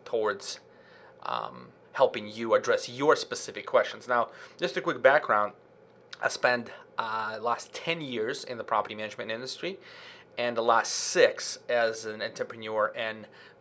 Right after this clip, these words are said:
business owner, scaling four and a half from, you know, zero, kind of a garage days, to twenty-seven employees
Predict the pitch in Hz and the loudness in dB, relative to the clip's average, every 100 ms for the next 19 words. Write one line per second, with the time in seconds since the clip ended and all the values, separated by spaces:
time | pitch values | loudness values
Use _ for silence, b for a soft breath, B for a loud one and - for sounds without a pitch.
0 | 120 131 120 107 - 110 113 107 107 B | 2 4 4 0 -4 -2 -2 -2 -4 B
1 | B - - - 117 117 110 - 113 107 | B -6 -4 0 0 0 -4 0 0 0
2 | 104 101 98 - - B B - - 113 | 2 2 2 -2 -18 B B -12 -2 0
3 | 104 104 - 120 101 101 110 107 104 101 | 0 -4 -6 -4 -4 -6 -4 4 6 4
4 | 98 - - 101 101 104 107 104 98 - | 2 -6 -4 -4 -4 -4 2 4 4 2
5 | - - - - - 107 98 107 143 127 | -4 -10 -20 -20 -2 0 0 -4 -8 -12
6 | - - 113 110 104 98 B B B B | -12 -10 -8 -8 -8 -12 B B B B
7 | - - 107 98 - 104 104 98 - 104 | -8 -4 -4 0 0 0 -2 -8 -6 -4
8 | 98 101 98 - | -6 -8 -10 -12